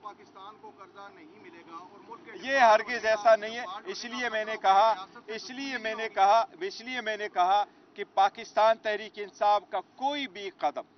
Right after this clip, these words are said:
Speaker 2: कोई भी कदम न रियासत, न आवाम, न हुकूमत,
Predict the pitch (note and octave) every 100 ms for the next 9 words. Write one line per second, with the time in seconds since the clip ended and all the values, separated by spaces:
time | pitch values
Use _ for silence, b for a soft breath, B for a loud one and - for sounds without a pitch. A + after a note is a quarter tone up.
0 | _ A#3 C4+ C4+ G#3 G#3 - F#3 F3 D#3
1 | b b D#3 G3+ F#3+ D#3+ F3 G#3+ - A#3+
2 | - _ _ _ D3+ F3+ F3+ D#3+ D3 F3+
3 | G#3+ A3+ G3+ _ _ _ D#3 E3 D#3+ D3
4 | G3 A3 A3+